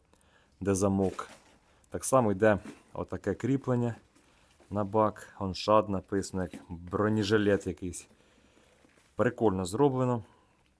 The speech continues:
Дуже якісний виробник. Так, ну що, по загалях, оце надівається на бак отаким чином. Отак його надівається, коротше, і ось ці лямки, вони йдуть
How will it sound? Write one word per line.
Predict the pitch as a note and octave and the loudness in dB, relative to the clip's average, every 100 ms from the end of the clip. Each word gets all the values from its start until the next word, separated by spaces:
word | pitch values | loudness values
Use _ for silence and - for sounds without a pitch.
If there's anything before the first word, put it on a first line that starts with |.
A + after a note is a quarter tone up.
| _ _ _ _ _ - G2 | _ _ _ _ _ -14 -8
Дуже | G2 A#2 G2 | 0 0 2
якісний | F#2+ F2+ E2+ - F2+ | 0 0 -4 -6 -4
виробник. | F#2 A2 B2+ D#3 D3 - _ _ - _ - _ _ _ _ | 0 0 2 0 -2 -10 _ _ -20 _ -20 _ _ _ _
Так, | C3 G#2+ | 4 6
ну | C3+ | 6
що, | E3+ A2+ | 4 2
по | - D#3+ | 6 8
загалях, | D#3 D3 D3 B2 F#2 - | 10 8 8 6 4 2
оце | A2 A#2 C#3 | -2 4 6
надівається | G#2+ G2+ A2 A2+ G#2 F#2 - F#2 | 6 4 4 6 6 2 -2 -2
на | G#2 | 0
бак | A#2 F3 E3+ - - - | 6 6 6 2 -10 -6
отаким | A2+ A#2+ C3+ B2 | -4 -2 -2 -2
чином. | - C3 B2 A2+ - _ _ _ _ _ _ _ _ _ _ _ _ _ _ _ _ _ - - - - _ _ _ - _ - - - A#5+ _ _ _ _ - - - - - | 0 0 0 -4 -6 _ _ _ _ _ _ _ _ _ _ _ _ _ _ _ _ _ -20 -20 -20 -20 _ _ _ -20 _ -20 -20 -20 -20 _ _ _ _ -20 -20 -20 -20 -12
Отак | F#2 F2+ | -4 -4
його | F2+ F2+ F2+ | -4 -12 -12
надівається, | F2+ F#2+ C3+ C3 G#2+ F#2+ | -8 0 4 4 2 -4
коротше, | F#2 F2+ F2+ F#2 | -6 -6 -6 -8
і | F#2 F2+ - _ _ _ _ _ | -8 -10 -16 _ _ _ _ _
ось | G2 F#2+ - | -8 -6 -6
ці | C3 | -2
лямки, | A#2+ E3+ E3 - F#2+ | 4 4 4 2 -2
вони | G2+ G#2 | 0 -2
йдуть | A2+ E3 - | -2 -4 -6